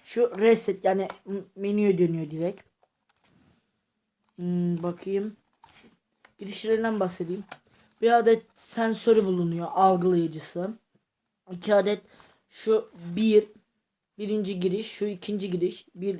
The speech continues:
iki yazıyor üzerinde. Şey, e, Atari'leri, m, uçlarını takmak için. Şöyle çevireyim. Şunlar da H-, eski H D M I kabloların girişi.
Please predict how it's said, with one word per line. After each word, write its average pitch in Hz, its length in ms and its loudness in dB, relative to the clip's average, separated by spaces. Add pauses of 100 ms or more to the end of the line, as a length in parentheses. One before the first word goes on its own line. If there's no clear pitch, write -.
iki 180 240 -14
yazıyor 160 360 -2
üzerinde. 156 460 -6 (440)
Şey, 190 300 -6 (560)
e, 175 100 -6
Atari'leri, 208 1040 2 (160)
m, 185 300 -8 (460)
uçlarını 202 460 -4
takmak 190 360 -8
için. 190 260 -10 (380)
Şöyle 202 180 -2
çevireyim. 185 340 -2 (240)
Şunlar 220 380 -2
da 214 360 2
H-, - 440 -8
eski 196 400 2
H - 220 -8
D 208 60 0
M 208 180 0
I 190 40 -10
kabloların 196 600 -2
girişi. 180 380 -4